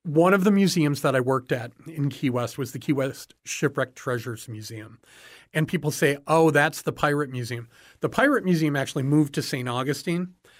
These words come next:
And what people think are pirates at the, um, the Shipwreck Museum are actually nineteenth century wreckers. Um,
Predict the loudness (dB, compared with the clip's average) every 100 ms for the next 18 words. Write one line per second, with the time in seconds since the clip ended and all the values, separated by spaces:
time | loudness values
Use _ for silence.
0 | _ _ _ _ -2 2 2 0 -2 0
1 | 0 2 0 0 0 0 2 2 0 -4
2 | -12 -10 -2 -2 -2 -2 0 0 -2 -6
3 | -16 -16 -6 -4 -4 -6 -8 -16 -16 -4
4 | -2 2 0 0 -2 -2 -4 -2 0 0
5 | -2 -8 -10 -8 -6 -4 -6 -8 -8 -8
6 | -8 0 0 -2 -14 -14 -20 _ -20 -20
7 | -20 _ -4 -2 -2 -4 -10